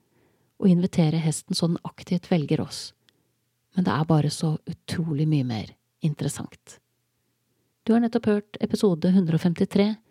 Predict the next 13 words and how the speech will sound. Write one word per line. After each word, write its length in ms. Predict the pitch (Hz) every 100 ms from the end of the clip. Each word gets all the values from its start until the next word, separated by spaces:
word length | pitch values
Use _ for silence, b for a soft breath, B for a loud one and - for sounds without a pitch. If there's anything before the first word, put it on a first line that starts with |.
| _ _ _ _ _
og 220 | - 180 170
siste 320 | 226 - -
episode 480 | 180 190 202 170 160
av 80 |
sesong 320 | 160 175 165 160
syv 300 | - 170 156 156
fra 300 | - 147 143 -
Hestenes 460 | 202 - 190 185
Klan, 380 | - 185 196 202
en 140 | 170 170
podcast 480 | - - - 175 -
om 80 | 175
hester 480 | 180 - - 156